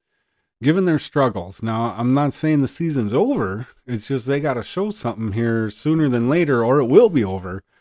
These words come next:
You know, technically, they're not eliminated from anything really yet, but at the same time, like I had said on Monday, it's just the eyeball test. You can just see, you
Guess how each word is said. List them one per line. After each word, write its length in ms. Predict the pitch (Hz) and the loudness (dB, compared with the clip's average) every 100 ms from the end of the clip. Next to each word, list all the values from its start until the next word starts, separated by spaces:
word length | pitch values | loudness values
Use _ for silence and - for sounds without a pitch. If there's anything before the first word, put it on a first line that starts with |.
| _ _ - | _ _ -12
You 80 | 104 | -10
know, 60 | |
technically, 580 | 104 139 131 131 139 135 | -4 -2 -2 -2 0 0
they're 100 | 120 | 2
not 200 | 120 131 | 0 0
eliminated 560 | 120 135 135 135 131 113 | 0 2 2 2 0 -2
from 140 | 113 | -2
anything 360 | 147 127 107 107 | 0 0 0 -2
really 260 | 107 107 | -2 -4
yet, 240 | 104 110 101 | -4 -6 -8
but 280 | 101 104 101 _ _ | -10 -8 -10 _ _
at 140 | 107 | -12
the 80 | 95 | -10
same 320 | - 127 117 | -6 -2 -2
time, 520 | 104 139 120 107 104 98 _ | -2 -4 -2 -2 -4 -6 _
like 180 | 107 101 | -8 -4
I 60 | |
had 200 | 107 104 | -4 -6
said 200 | 101 113 | -6 -6
on 140 | 107 104 | -2 -2
Monday, 340 | 123 120 104 | 0 0 -2
it's 180 | 98 - | -6 -8
just 220 | 110 - | -10 -10
the 160 | 92 82 | -10 -4
eyeball 380 | 123 110 95 95 | -4 -4 -6 -6
test. 400 | 104 95 - - | -6 -8 -8 -10
You 100 | 95 | -6
can 160 | 101 | -6
just 220 | 101 98 | -6 -8
see, 300 | - 110 107 | -6 -2 -2
you 60 | 98 | -4